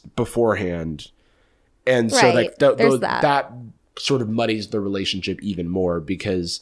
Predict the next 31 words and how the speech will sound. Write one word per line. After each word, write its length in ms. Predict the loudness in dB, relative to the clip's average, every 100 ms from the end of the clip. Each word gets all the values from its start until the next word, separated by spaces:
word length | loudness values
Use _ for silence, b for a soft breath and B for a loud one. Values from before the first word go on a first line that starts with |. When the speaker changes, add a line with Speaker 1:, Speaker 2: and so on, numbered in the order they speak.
| b b b b b b -2
Speaker 1:
I've 180 | 0 0
certainly 340 | 0 2 0
seen 220 | 0 0
it 60 | 0
happen 340 | -2 -4 -4
a 40 | -4
number 260 | -4 -2 -4
of 100 | -4
times 380 | -6 -4 -4
where, 100 | -4
like, 200 | -4 -4
friend 280 | -2 -2 -2
groups 200 | -4 -4
split 320 | -6 -4 -2
up 260 | -2 -4 -6
due 140 | -4
to 80 | -2
things 240 | -2 -2 -4
like 180 | -4
this, 380 | -4 -2 -2 -6 -2
or 120 | 0
they 160 | 0 -2
kind 240 | -4 -4
of 80 | -4
Speaker 2:
Yeah. 120 | -2
Speaker 1:
fragment, 720 | 0 -2 -2 -4 -6 -8 -12 -16 _ _ -18 -8
um, 340 | -4 -4 -4
because 180 | -4 -4
people 260 | -4 -4 -4
pick 220 | -6 -6
sides, 720 | -2 0 0 -2 -4 -6 -12